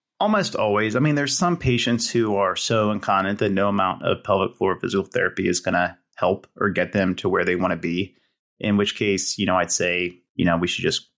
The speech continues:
probably move forward. I personally think that everyone should see a pelvic floor physical therapist. I think they're great, um, and they do a lot of good work. There's, you know, men carry a lot of stress in their pelvis, and,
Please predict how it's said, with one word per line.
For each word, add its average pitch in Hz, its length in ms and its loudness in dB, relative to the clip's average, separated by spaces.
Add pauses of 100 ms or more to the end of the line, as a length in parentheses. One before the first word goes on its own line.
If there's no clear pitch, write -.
probably 85 260 2
move 85 80 -2
forward. 87 400 -2 (240)
I 135 100 0
personally 139 360 0
think 120 220 -2
that 107 180 -2
everyone 113 320 2
should 117 160 -2
see 117 160 2
a 110 100 0
pelvic 113 380 -2
floor 113 360 0
physical 110 280 -2
therapist. 110 440 0
I 104 40 0
think 101 180 -4
they're 98 260 0
great, 104 300 0 (240)
um, 92 500 0 (100)
and 98 60 -2
they 98 100 2
do 98 120 2
a 92 40 0
lot 92 180 0
of 92 80 -6
good 95 160 -6
work. 95 260 -2 (160)
There's, 120 260 2
you 160 120 0
know, 156 100 2
men 160 220 0
carry 151 240 -2
a 127 60 0
lot 120 160 2
of 113 60 -6
stress 98 440 -2
in 135 60 2
their 131 100 0
pelvis, 131 600 -2
and, 98 520 0